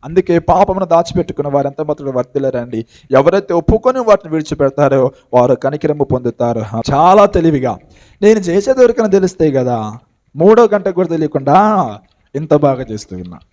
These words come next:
రెండో గంట కూడా తెలియకుండా ఇంత బాగా చేస్తూ ఉన్నా, ఎవడికి తెలుస్తుంది? ఎవడికి తెలుస్తా లేదు కదా. నా తెలివితేటల ముందు, నా జ్ఞానం ముందు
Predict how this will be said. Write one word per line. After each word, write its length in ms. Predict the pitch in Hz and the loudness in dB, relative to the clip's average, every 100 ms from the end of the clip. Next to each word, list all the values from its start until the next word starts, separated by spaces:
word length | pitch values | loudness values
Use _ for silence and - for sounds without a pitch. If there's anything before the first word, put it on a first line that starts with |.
| _ - | _ -2
రెండో 340 | 180 214 262 269 | 0 2 2 2
గంట 160 | 247 233 | 2 2
కూడా 200 | 226 214 | 4 2
తెలియకుండా 760 | 196 185 185 160 175 143 143 - _ - | 2 2 2 4 4 4 -2 -6 _ -4
ఇంత 320 | 170 262 - | -4 0 0
బాగా 320 | 269 247 240 | 4 4 4
చేస్తూ 360 | 226 202 - 156 | 4 4 2 -2
ఉన్నా, 420 | 143 143 127 107 - - | -2 -2 -4 -6 -14 -8
ఎవడికి 280 | 147 220 254 | -2 2 4
తెలుస్తుంది? 680 | 254 247 277 247 214 220 - - | 4 0 -6 0 2 0 -6 -10
ఎవడికి 280 | 123 190 | -6 -2
తెలుస్తా 320 | 202 196 190 202 | 0 -2 0 0
లేదు 280 | 156 147 | 0 -2
కదా. 240 | 147 - 147 _ _ - | -2 -4 -4 _ _ -20
నా 220 | 101 123 | -12 -12
తెలివితేటల 600 | - 131 156 165 160 147 | -8 -6 -4 -4 -6 -6
ముందు, 520 | 147 147 139 165 196 | -10 -8 -2 2 2
నా 220 | 202 156 | 2 -2
జ్ఞానం 480 | 135 127 143 175 185 | -4 -6 -2 0 -2
ముందు 480 | 170 165 180 220 226 | -2 0 4 6 4